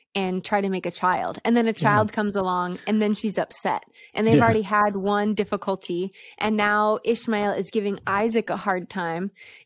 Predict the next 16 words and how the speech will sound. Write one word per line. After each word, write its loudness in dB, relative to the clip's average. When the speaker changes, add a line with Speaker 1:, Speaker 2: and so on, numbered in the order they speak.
Speaker 1:
and 2
Speaker 2:
Mm-hmm. -10
Speaker 1:
Sarah's 0
like, -6
"I'm -2
not -6
gonna -2
have -2
any -2
of -6
it." -6
And 0
it -4
just, 0
Speaker 2:
Yep. 4
Speaker 1:
like, -4